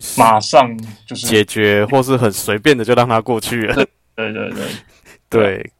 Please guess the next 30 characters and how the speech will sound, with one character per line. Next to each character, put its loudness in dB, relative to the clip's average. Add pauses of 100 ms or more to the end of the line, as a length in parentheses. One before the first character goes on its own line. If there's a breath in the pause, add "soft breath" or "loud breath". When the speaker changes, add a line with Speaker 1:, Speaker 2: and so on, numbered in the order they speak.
(180)
Speaker 2:
可 -8
是 -2
跟 -2
家 4
人 -2
可 -8
能 -6
就 -6
不 -14
行。 -14 (380 loud breath)
Speaker 1:
对。 -14
Speaker 2:
对， -4 (300)
如 4
果 8
你 2
希 0
望 4
这 2
一 4
趟 -4
露 2
营 -6
是 -8
美 -8
好 -8
的 -8
回 -10
忆 -8
的 -8
话， -2